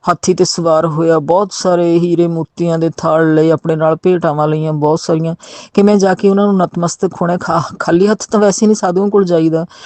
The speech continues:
ਤੇ ਉਹ ਤਾਂ ਰਾਜਾ ਸੀ, ਉਸਨੇ ਬਹੁਤ ਕੁਛ ਲਿਆ ਕੀਮਤੀ ਸਮਾਨ ਉਹਨਾਂ ਨੂੰ ਭੇਟਾ ਕਰਨ ਵਾਸਤੇ।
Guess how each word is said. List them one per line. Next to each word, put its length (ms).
ਤੇ 60
ਉਹ 60
ਤਾਂ 140
ਰਾਜਾ 300
ਸੀ, 240
ਉਸਨੇ 240
ਬਹੁਤ 480
ਕੁਛ 220
ਲਿਆ 340
ਕੀਮਤੀ 380
ਸਮਾਨ 420
ਉਹਨਾਂ 200
ਨੂੰ 80
ਭੇਟਾ 280
ਕਰਨ 260
ਵਾਸਤੇ। 400